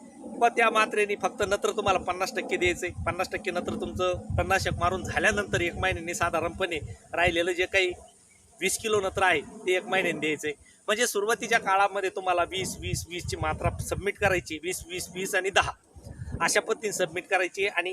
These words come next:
एक महिन्याने तणनाशक समजा गोल मारून झालं तर त्याच्यानंतर तुम्हाला राहिलेलं वीस किलो नत्र द्यायचं आहे, म्हणजे एकरी एक गोणी युरिया द्यायचं आहे. आता मित्र, ज्या वेळेस रोपवाटिकेमधून रोप आपण आणून लावणार आहोत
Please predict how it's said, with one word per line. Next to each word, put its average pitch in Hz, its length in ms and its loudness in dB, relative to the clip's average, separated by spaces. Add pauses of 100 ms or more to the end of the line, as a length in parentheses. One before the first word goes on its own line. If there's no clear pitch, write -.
(100)
एक 240 220 4
महिन्याने 202 420 0
तणनाशक 175 460 2
समजा 170 280 0
गोल 170 240 0
मारून 170 280 0
झालं 151 280 2 (420)
तर 196 140 4 (280)
त्याच्यानंतर 196 600 2
तुम्हाला 165 300 0
राहिलेलं 160 380 2
वीस 147 160 -10
किलो 147 200 -4
नत्र 127 260 -10
द्यायचं 165 260 -2
आहे, 214 60 2
म्हणजे 190 220 -4
एकरी 190 260 0
एक 180 80 0
गोणी 170 240 -8
युरिया 139 240 -4
द्यायचं - 320 -20
आहे. - 100 -20 (920)
आता 247 200 4
मित्र, 262 280 4
ज्या 202 260 6
वेळेस 240 280 4
रोपवाटिकेमधून 220 1080 2
रोप 208 240 2
आपण 202 260 4
आणून 190 300 2
लावणार 180 420 4
आहोत 185 260 4